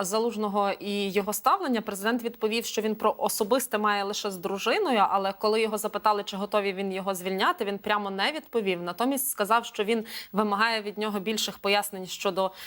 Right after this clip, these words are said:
мобілізації, щодо тих п'ятсот тисяч, в яких, е, запитує Генштаб і головнокомандувач додатково мобілізованих. І з цього теж можна було зробити якісь певні висновки, що від головнокомандувача вимагають більших дій і більших звітів,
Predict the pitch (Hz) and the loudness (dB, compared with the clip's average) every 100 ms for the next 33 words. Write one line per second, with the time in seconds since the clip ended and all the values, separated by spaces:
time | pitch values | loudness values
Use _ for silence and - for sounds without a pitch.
0 | - 196 202 196 196 190 339 - 226 208 | -4 2 4 4 4 4 4 2 -2 0
1 | 202 185 208 - 196 214 - 220 202 - | -6 -6 -6 -2 -2 -2 0 0 0 -8
2 | - 180 185 202 190 - 180 - 185 196 | -10 -4 0 0 -2 0 0 0 -2 0
3 | 196 185 180 180 170 185 185 - 185 170 | -2 -2 0 0 0 -2 -4 2 2 2
4 | - 180 175 175 175 175 185 180 175 190 | -6 -6 -2 0 2 0 0 -2 0 4
5 | 330 294 196 180 - - - 208 202 - | 4 4 -2 -4 -12 -14 0 0 0 0
6 | 196 180 180 180 180 180 170 180 175 208 | 0 0 -4 -4 -2 -2 -2 -4 -4 -4
7 | - 285 277 294 302 262 233 226 202 190 | 2 4 4 4 2 -2 -2 0 2 0
8 | 175 190 190 180 180 180 190 196 180 180 | -2 -2 -2 -2 -2 -2 0 0 0 -2
9 | 196 285 294 214 196 - - - - - | -2 -2 -4 -2 -4 -4 -16 -8 -2 4
10 | 208 202 170 220 269 311 285 269 233 233 | 6 6 2 -4 0 -2 0 -2 2 2
11 | 214 214 196 190 185 208 220 220 - - | 2 -4 -4 -4 -2 0 0 -4 -20 -10
12 | 180 233 233 - 185 165 226 285 - 185 | 4 4 4 -2 -4 0 0 0 -2 0
13 | 220 226 233 202 196 202 165 - | 0 2 0 0 0 0 -2 -8